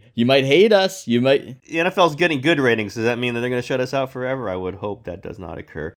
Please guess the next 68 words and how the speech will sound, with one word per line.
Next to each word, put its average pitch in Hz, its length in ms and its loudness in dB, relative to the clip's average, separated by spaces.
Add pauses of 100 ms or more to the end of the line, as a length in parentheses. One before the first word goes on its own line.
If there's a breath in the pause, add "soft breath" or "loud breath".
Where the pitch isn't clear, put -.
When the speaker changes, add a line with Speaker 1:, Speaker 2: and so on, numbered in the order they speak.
(140)
Speaker 1:
The 175 160 2
N 220 80 2
F 240 100 -2
L 202 140 0
ratings, 160 280 -2
I 123 60 -4
think, 127 160 -4
is 113 140 -2
a 104 40 -4
mixed 101 300 -6
bag. 95 320 -8
I, 101 280 -8 (120)
not 107 140 0
to 104 40 -6
go 104 140 0
ratings 98 440 -4
nerd, 92 160 -6
Speaker 2:
Yeah, 95 80 -2
let's - 120 -6
Speaker 1:
it - 40 -4
was - 60 -6
Speaker 2:
not 175 120 2
Speaker 1:
just 131 80 -6
Speaker 2:
go 123 60 -2
Speaker 1:
maybe 90 120 -6
Speaker 2:
too 143 120 -4
Speaker 1:
another 107 120 0
Speaker 2:
ratings 90 160 -4
Speaker 1:
part 101 120 -4
of - 20 -2
Speaker 2:
heavy 85 100 -8
Speaker 1:
drinking 95 220 -4
Speaker 2:
here. 85 140 -4
Speaker 1:
game. - 80 -20 (380 soft breath)
For 165 220 -6
instance, 160 380 -2
when 135 100 0
E 139 160 2
S 165 160 4
P 143 220 0
N 117 500 0
puts 120 400 0
the 120 140 -4
Monday 120 220 0
Night 117 180 0
Football 110 320 0
game 101 280 0
on 95 180 -4 (120)
A 117 160 -2
B 127 200 0
C, 101 640 -2
E 120 140 2
S 123 180 2
P 107 220 0
N, 95 300 -2
and 101 200 -8
two 123 200 0
other 110 180 0
channels, 98 560 -4
and 113 160 -8
then 101 120 -6
combines 107 540 -2
all 113 220 -2
the 107 80 -4
viewership 101 600 -6
to 90 100 -12
say 95 220 -6
that 90 240 -10